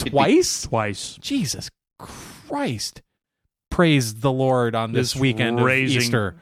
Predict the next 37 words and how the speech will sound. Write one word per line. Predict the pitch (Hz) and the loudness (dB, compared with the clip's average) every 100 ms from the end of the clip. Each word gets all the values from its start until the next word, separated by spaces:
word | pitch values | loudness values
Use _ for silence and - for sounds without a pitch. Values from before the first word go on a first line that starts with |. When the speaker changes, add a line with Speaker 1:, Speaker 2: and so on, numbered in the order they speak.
| _ | _
Speaker 3:
tomorrow. | - 117 110 104 101 98 - _ _ _ | -10 -8 -6 -6 -8 -10 -16 _ _ _
Speaker 2:
Yeah. | - 117 107 90 - _ _ | -6 -2 -2 -4 -10 _ _
Speaker 3:
Yeah. | 120 107 - _ - | -8 -6 -10 _ -2
Speaker 2:
Or | 127 113 107 - _ _ _ _ _ - | 2 4 2 -2 _ _ _ _ _ 0
a | 113 | 2
week | 110 | 2
and | 107 | 0
a | |
half | 101 95 | -2 -2
ago | 98 92 | -2 -4
as | 92 | -4
you're | 98 | -2
listening | 143 - 107 | -2 0 -2
to | 95 | -2
Speaker 3:
Precisely. | 90 | -6
Speaker 2:
this. | 98 131 | -8 -10
Speaker 3:
Yeah, | 104 101 - | -12 -14 -16
according | 117 - 120 | -12 -8 -8
to | 113 | -10
when | 104 | -14
you're | 107 113 _ - | -16 -20 _ -4
Speaker 2:
I'm | 127 | -2
drinking | - 90 - 82 | -2 -8 -12 -16
whiskey. | 87 85 - 85 87 | -14 -14 -12 -12 -12
I | 87 | -12
mean, | 87 87 | -10 -10
I | 87 | -10
just | 87 - _ _ _ _ 107 | -12 -16 _ _ _ _ -8
downed | 95 90 90 | -6 -4 -6
an | 87 | -12
entire | 90 90 87 85 | -14 -12 -10 -10
shot | 90 92 87 87 | -10 -8 -8 -10
or | 90 | -10
three | - 87 | -10 -12
quarters | 92 90 92 | -12 -12 -12
of | 95 | -12
one. | 92 95 | -12 -12